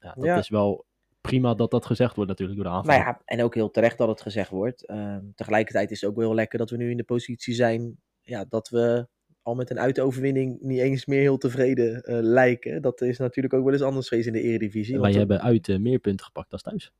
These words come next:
Speaker 1: Dit seizoen, eh, tot nu toe in de veertien wedstrijden die we hebben gespeeld.
Speaker 2: Nou ja, hartstikke fijn. Dat hadden er nog een paar meer kunnen zijn. Ik, eh, herinner me Excelsior even. Maar goed,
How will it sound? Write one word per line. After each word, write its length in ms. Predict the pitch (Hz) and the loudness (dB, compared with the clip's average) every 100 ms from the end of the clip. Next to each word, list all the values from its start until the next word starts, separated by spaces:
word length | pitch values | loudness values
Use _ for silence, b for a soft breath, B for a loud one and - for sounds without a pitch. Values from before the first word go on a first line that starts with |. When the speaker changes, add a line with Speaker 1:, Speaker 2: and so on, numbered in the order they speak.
| _ | _
Speaker 1:
Dit 140 | - 113 | -8 -2
seizoen, 320 | 110 101 117 | -2 -2 0
eh, 120 | 117 | 0
tot 220 | 98 117 | 2 2
nu 120 | 110 113 | 2 0
toe 200 | 113 98 _ | -2 -4 _
in 140 | 110 104 | -6 -4
de 80 | |
veertien 340 | - 104 95 92 | -2 -2 -2 -2
wedstrijden 460 | 95 - 92 87 | -4 -2 -4 -4
die 100 | 85 | -6
we 60 | 80 | -8
hebben 200 | 71 - | -10 -12
gespeeld. 260 | 90 - _ _ _ _ _ _ _ _ _ _ | -12 -12 _ _ _ _ _ _ _ _ _ _
Speaker 2:
Nou 140 | 160 110 | -6 -6
ja, 140 | 104 107 | -8 -12
hartstikke 360 | 113 113 - | -10 -10 -12
fijn. 280 | 104 101 170 | -8 -8 -8
Dat 140 | 147 - | -8 -2
hadden 200 | 117 113 | -2 -2
er 80 | |
nog 180 | 113 110 | -4 -4
een 60 | - | 0
paar 180 | 117 110 | 0 2
meer 180 | 113 | 0
kunnen 200 | 120 131 | -2 -2
zijn. 340 | 127 135 156 160 | -2 -2 -4 -12
Ik, 200 | - - | -20 -10
eh, 280 | 113 107 104 101 - _ | -6 -6 -6 -10 -16 _
herinner 360 | 110 113 110 107 | -8 -6 -4 -4
me 120 | 107 | -6
Excelsior 600 | - - 123 123 - 127 | -6 -4 -4 -2 -2 0
even. 340 | 120 123 135 - _ _ _ - | 0 -2 -10 -18 _ _ _ 2
Maar 120 | 175 | 2
goed, 240 | 214 233 | 2 -2